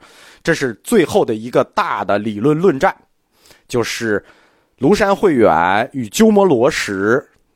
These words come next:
在大乘大义章上的义理之辩。正好讲到这儿，我们就顺便的先说一点，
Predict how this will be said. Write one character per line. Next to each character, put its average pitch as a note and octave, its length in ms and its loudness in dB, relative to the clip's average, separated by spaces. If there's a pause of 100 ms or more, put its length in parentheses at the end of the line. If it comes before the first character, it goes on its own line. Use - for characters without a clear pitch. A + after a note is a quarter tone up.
(120)
在 G#2+ 160 -2 (100)
大 B2+ 220 -4
乘 A#2 300 -8
大 C3 200 -2
义 C3 200 -4
章 E3 260 0
上 G#2 160 -2
的 F2+ 160 -2
义 G3+ 180 -6
理 A2 140 -8
之 D3+ 160 -8
辩。 A3 180 -2 (520)
正 F#3 140 2
好 B2 140 2
讲 F#2 220 -4
到 G2 80 0
这 C#3 80 -2
儿， - 100 -6
我 F#2+ 220 -4
们 F2+ 80 -8
就 B2+ 100 0
顺 D3 240 -2
便 C3+ 180 4
的 G2+ 60 -4
先 C#3+ 160 -4
说 F#3+ 180 -2
一 C3+ 60 -4
点， - 100 -10